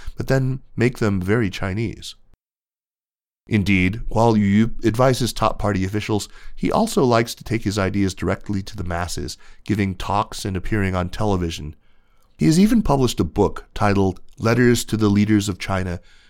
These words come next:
which includes notes personally addressed to Xi Jinping about the Sponge City program and a conversation between Yu and the dissident artist Ai Weiwei about their philosophies of art and design.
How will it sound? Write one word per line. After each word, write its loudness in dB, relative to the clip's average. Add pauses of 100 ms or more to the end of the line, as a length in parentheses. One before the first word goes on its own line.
which -2
includes 2
notes -2
personally 0
addressed -2
to -4
Xi -6
Jinping -4 (300)
about 0
the -2
Sponge -2
City -2
program -4 (400)
and 0
a -4
conversation -2
between -2
Yu 0 (200)
and 0
the -6
dissident -6
artist -6
Ai -2
Weiwei -6 (440)
about -2
their 4
philosophies 0
of -6
art -4
and -8
design. -6